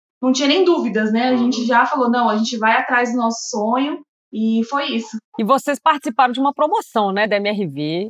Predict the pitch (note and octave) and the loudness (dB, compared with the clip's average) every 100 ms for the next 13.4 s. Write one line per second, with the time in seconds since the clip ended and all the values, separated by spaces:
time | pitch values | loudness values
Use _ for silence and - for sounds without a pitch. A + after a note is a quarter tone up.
0 | - F#3 G#3 A3 G3+ B3 C#4+ A3+ D3 A3+ | -2 0 2 2 2 2 2 -2 0 0
1 | C#4 - G#3 G3+ G#3+ B3 F#3 G3+ F3 - | 0 -4 -4 -2 0 0 0 0 -2 -4
2 | F#3+ G#3 G3+ A3 - A#3 - - E3+ F3 | -4 -2 -2 -2 -4 -4 -6 -4 0 0
3 | D#3+ C3+ C#3+ - _ _ F3 F3+ A3+ A#3 | -2 -6 -12 -16 _ _ -8 -4 -2 -4
4 | - G3 F3 E3 F#3 D#3 F3+ F#3+ G3 G#3+ | -6 -6 -6 -6 -6 -2 0 0 -2 -6
5 | - A3 C4+ D#4 - B3+ D4 D4 C4 - | -4 -2 -2 -2 -4 -4 -4 -4 -4 -4
6 | D4+ C4+ C4+ B3+ A3+ A3 G3 - A3+ C4+ | -4 -2 0 0 0 -2 -4 -4 -2 -2
7 | C4+ F#3+ F3 D#3 - - A#3 C4 B3+ - | -2 -6 -4 -4 -4 0 2 4 2 -4
8 | _ _ - G#3 A#3+ D4 C4+ C4 B3+ C4+ | _ _ -2 2 2 0 -2 -2 0 4
9 | D4+ D#4 - B3+ G3 A#3 A#3 B3 A#3+ A#3+ | 4 2 0 -2 0 0 2 2 2 2
10 | D4+ D4 - C4+ B3 B3 C4+ B3+ C4 F3+ | 2 0 -2 -2 2 2 0 -2 -2 0
11 | B3+ E4 F4+ C4+ - B3 A3+ G#3+ B3 C#4 | -2 -2 -2 -4 0 0 2 0 -2 -2
12 | C4 A3 B3+ D#4+ - D#4 D#4+ D4 - A3 | -2 0 0 -2 -4 -2 -2 -2 -4 -2
13 | F#3 C#3 C#3 G#2 | -2 -4 -8 -10